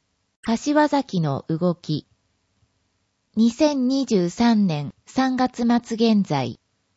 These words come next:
プラスマイナスは前年同月比。人口、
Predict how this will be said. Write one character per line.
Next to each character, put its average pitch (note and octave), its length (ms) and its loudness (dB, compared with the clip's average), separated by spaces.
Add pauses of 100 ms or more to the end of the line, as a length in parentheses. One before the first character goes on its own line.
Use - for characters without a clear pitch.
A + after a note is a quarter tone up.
(400)
プ B3 100 -2
ラ C#4 140 2
ス D4+ 180 -12
マ D4 160 -4
イ D4 80 -8
ナ A#3+ 140 0
ス F3+ 160 -8
は D3+ 340 -2
前 A3+ 160 0
年 A#3+ 380 0
同 A3 240 0
月 G#3+ 320 -4
比。 - 280 -14 (1120)
人 A#3+ 320 -2
口、 G#3+ 480 -2